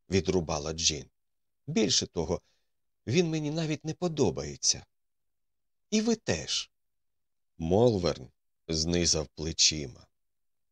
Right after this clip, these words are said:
Якусь мить вони постояли, гнівно, визівно дивлячись одне на одного.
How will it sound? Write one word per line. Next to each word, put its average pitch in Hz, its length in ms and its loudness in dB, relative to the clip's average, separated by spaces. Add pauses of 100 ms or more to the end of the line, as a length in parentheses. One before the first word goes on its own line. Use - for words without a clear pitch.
(180)
Якусь 139 460 2
мить 160 280 0
вони 95 280 0
постояли, 92 760 0 (500)
гнівно, 90 720 -2 (320)
визівно 85 600 2
дивлячись 82 760 0
одне 82 320 -4
на 76 160 -4
одного. 78 640 -4